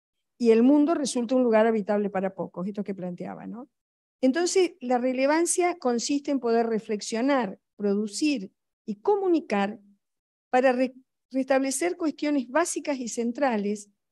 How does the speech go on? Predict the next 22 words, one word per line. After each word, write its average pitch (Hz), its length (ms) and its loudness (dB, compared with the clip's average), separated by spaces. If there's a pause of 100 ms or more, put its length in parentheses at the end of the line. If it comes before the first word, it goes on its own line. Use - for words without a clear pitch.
(280)
que 214 120 -2
ya 311 180 4
la 339 140 2
dictadura 247 880 0
rompió, 226 720 -2 (360)
que 220 160 2
el 240 120 4
neoliberalismo 262 920 0
refuerza 220 720 -4 (300)
y 240 80 -12
que 254 240 -2
infelizmente 285 800 -4
siguen 254 320 -6
vigentes, 226 640 -8 (260)
que 233 80 -6
es 226 60 -2
respecto 208 360 -8
del 190 100 -4
lazo 175 220 -12
social, - 340 -20 (480)
¿no? 220 220 -16 (840)
Entonces, 285 600 0